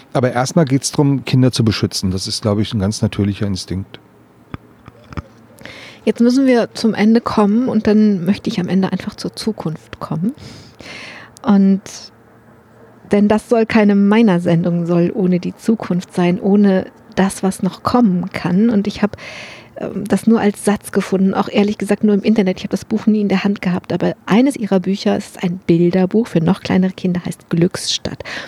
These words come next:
Speaker 2: Und darin geht es um eine Lena. Lena bekommt Postkarten und auf Lenas letzter Karte steht: "Das Leben ist eine große Reise und die Zukunft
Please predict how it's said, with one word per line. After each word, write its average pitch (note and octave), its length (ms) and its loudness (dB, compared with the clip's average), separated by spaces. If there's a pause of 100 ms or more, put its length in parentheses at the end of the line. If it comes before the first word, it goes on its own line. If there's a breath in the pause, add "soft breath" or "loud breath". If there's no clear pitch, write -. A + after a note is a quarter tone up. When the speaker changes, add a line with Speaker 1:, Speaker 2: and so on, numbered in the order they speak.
(100)
Speaker 2:
Und F3 100 -4
darin F#3 220 4
geht F3+ 160 2
es E3+ 100 -2
um D#3 200 -4
eine D#3+ 220 -2
Lena. G3 420 4
Lena G3 320 4
bekommt E3+ 320 0
Postkarten - 680 0
und G3 160 0
auf - 220 -2
Lenas F#3+ 540 2
letzter - 500 -2
Karte - 380 -6
steht: G#3+ 340 2 (400 loud breath)
"Das - 200 0
Leben G#3 360 4
ist - 200 -4
eine E3+ 180 2
große F3 560 0
Reise F3 400 0
und F3 240 -2
die F3 100 -8
Zukunft - 720 -4